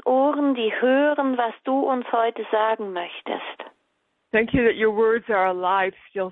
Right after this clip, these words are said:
Speaker 2: today, even though they're written two thousand years ago.
Speaker 1: Danke, Herr, dass deine Worte auch heute noch Leben spenden, selbst wenn sie vor zweitausend Jahren niedergeschrieben wurden.
Speaker 2: We thank you for the promises written in the Bible.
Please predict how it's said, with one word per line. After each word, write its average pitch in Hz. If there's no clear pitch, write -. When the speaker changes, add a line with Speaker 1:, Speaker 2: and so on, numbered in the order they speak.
Speaker 2:
today, 165
even 185
though 180
they're 180
written -
two 208
thousand 180
years 170
ago. 147
Speaker 1:
Danke, 277
Herr, 240
dass 233
deine 240
Worte 254
auch -
heute 262
noch 240
Leben 233
spenden, 196
selbst 277
wenn 247
sie 233
vor 240
zweitausend 240
Jahren 220
niedergeschrieben 196
wurden. 185
Speaker 2:
We 220
thank 240
you 269
for 247
the 214
promises 208
written 190
in 185
the 180
Bible. 156